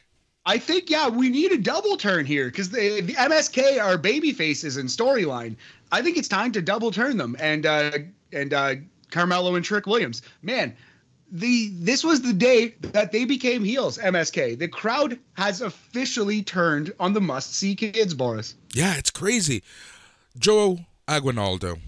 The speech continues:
Speaker 2: had this to say, basically. Like, what is it? Why? Why don't they like him? He's a fan of them,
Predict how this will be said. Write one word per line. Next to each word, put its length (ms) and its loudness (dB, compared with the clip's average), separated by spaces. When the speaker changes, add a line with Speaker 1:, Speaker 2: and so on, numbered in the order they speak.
Speaker 2:
had 280 -2
this 480 -2
to 140 -10
say, 400 -4
basically. 560 -10
Like, 180 -8
what 340 -4
is 200 0
it? 120 -4
Why? 380 -2
Why 240 -2
don't 220 -8
they 80 -4
like 240 -2
him? 120 -14
He's 200 -10
a 40 -8
fan 260 -6
of 80 -6
them, 180 -4